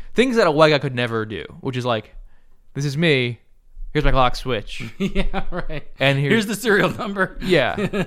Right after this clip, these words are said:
Speaker 2: <laughs> Uh, I think I, s-, I, I remember one case, but they had a bunch of drugs and other stuff, and I think they were trying. I'd have to look. I don't know if, I don't, half remembered stuff is the worst, but of a black who had a bunch of these, like, like, like,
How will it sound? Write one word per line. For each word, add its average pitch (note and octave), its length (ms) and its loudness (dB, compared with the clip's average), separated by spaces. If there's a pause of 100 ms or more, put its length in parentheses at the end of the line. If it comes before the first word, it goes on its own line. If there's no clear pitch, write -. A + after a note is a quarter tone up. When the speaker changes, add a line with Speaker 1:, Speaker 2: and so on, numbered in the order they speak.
(120)
Speaker 2:
<laughs> - 140 -8 (920)
Uh, C3 540 -4 (340)
I F3 100 2
think E4+ 260 -6
I, G4+ 60 -6
s-, - 200 -14
I, D#3+ 140 -2 (120)
I D#3 80 -8
remember E3 320 -6
one C3+ 300 -8
case, D3 240 -10
but - 140 -14
they C#3 100 -10
had F3+ 260 -4
a C3 60 -14
bunch C#3+ 220 -10
of A2+ 100 -14
drugs B2 280 -8
and A2+ 100 -12
other A2 200 -12
stuff, G2+ 440 -12 (320)
and A#2 260 -10
I B2 80 -14
think C#3+ 160 -12
they D#3 80 -12
were B2 100 -10
trying. B2+ 540 -10 (300)
I'd C#3 80 -12
have C#3 140 -8
to A#2 80 -18
look. A#2+ 140 -14
I A#2+ 100 -12
don't A#2 120 -16
know A2+ 140 -16
if, B2 80 -20
I G#2+ 100 -16
don't, A#2 180 -14 (160)
half - 240 -12
remembered G#2 300 -12
stuff G2 180 -14
is F#2+ 100 -18
the G2 80 -16
worst, F#2+ 280 -16
but G2 220 -12 (400)
of C3 100 -8
a A#2+ 60 -10
black B2+ 320 -6
who A#2+ 140 -10
had A#2+ 280 -4
a G#2+ 60 -10
bunch A2 320 -10
of G2 80 -14
these, G2+ 360 -12
like, F#2+ 240 -16 (680)
like, - 260 -16 (140)
like, G#2+ 200 -18